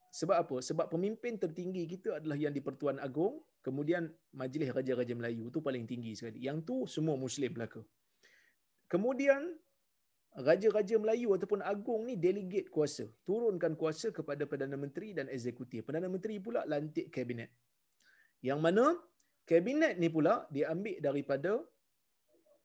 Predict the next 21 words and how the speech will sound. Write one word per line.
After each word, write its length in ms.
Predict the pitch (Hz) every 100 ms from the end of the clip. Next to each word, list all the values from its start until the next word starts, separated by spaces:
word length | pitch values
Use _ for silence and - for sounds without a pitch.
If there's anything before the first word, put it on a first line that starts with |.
| - _
um, 640 | 135 120 120 123 120 127 127 _ _ _ _ _ _ _ -
wakil-wakil 640 | 139 135 151 139 147 139
rakyat 160 | 180 -
yang 80 | 131
dipilih 400 | 123 143 139 113
oleh 160 | 113
rakyat. 340 | 123 139 117 113 _ - _
Jadi 120 | - 247
bila 160 | 277 254
kita 240 | 208 247
pilih 240 | 269 262 190
wakil 240 | 185 175 147
rakyat, 320 | 135 110 - - _ _ _ _
kita 320 | _ 196 302 240
bukan 240 | 220 160
pilih 400 | 175 185 151 -
pemimpin 480 | 165 160 165 165 185 156
untuk 240 | 151 -
jadi 160 | 156 160
menteri 400 | 156 160 190 202
kita. 320 | 220 170